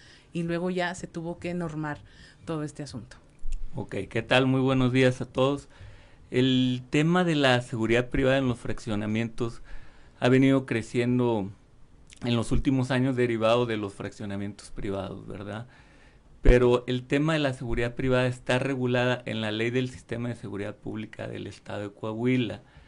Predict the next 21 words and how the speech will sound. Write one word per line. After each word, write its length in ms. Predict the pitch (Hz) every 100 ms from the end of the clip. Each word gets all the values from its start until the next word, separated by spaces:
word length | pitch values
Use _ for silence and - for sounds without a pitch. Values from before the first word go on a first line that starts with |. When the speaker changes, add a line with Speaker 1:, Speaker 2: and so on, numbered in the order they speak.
| - - - -
Speaker 2:
Este, 640 | 107 107 - - 101 101
la 200 | 110 107
Secretaría 680 | - 110 107 107 - 110 143
de 100 | 147
Seguridad 520 | 143 123 127 127 127
Pública, 600 | 147 135 117 101 - 101
a 120 | 95
través 340 | - - 107 120
de 80 |
la 120 | 131 120
Dirección 440 | 117 107 123 120
de 80 | 110
Registro 460 | 104 95 117 -
y 40 | 127
Control 440 | 120 123 127 120
de 100 | 110
los 160 | 101 98
Servicios 400 | - 110 - 127
de 100 | 127
Seguridad 380 | 127 123 117 117
Privada, 400 | 123 123 117